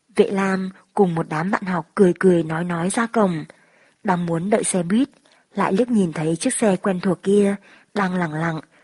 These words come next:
đỗ ở góc đường. Cô đang cụt hứng, điện thoại liền báo có tin nhắn. Cô mở ra đọc, chỉ một câu, lời ít, ý nhiều.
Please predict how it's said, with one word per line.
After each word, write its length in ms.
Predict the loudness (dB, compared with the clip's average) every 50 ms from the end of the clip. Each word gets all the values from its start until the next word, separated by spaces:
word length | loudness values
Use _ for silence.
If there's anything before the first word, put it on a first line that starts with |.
| _ _ _ _
đỗ 240 | 0 2 2 2 2 2
ở 100 | -2 -2 -2
góc 180 | -6 -6 0
đường. 440 | 2 4 4 4 2 0 -4 -8 -12 -16 _ _ _ _ _ _ _ _ _ _ _ _ _ _
Cô 200 | 4 4 4 4
đang 180 | 4 2 -2
cụt 240 | 0 -2 -2 -2 0
hứng, 380 | -4 -4 -4 -4 -6 -8 -8 -10 -14 -18 _ _ _ _
điện 160 | 0 0 2
thoại 340 | 2 0 2 2 0 -2 -4 -6 _ _ -6 0
liền 260 | 4 4 4 4 2
báo 240 | 0 0 0 0 0
có 120 | -2 -2
tin 240 | 0 0 0 0 0
nhắn. 400 | -2 -2 -2 -4 -6 -8 -8 -12 -14 _ _ _ _ _ _ _ _
Cô 220 | 0 2 4 4 2
mở 200 | 2 0 -2 -2
ra 160 | -2 -2 -2
đọc, 240 | 0 0 -2 -2 -4 -10 -20 -20 _ _ _ _ _ _
chỉ 160 | -4 -2 0 0
một 240 | 0 -2 -4 -2
câu, 360 | 0 0 2 2 2 0 -2 -6 -12 -20 _ _ _
lời 280 | 0 2 2 0 -2 -4 -2
ít, 180 | -2 -2 -2 -2 -6 _ _ _ _
ý 160 | -4 -4 -2
nhiều. 500 | 0 0 2 4 4 4 2 0 -2 -6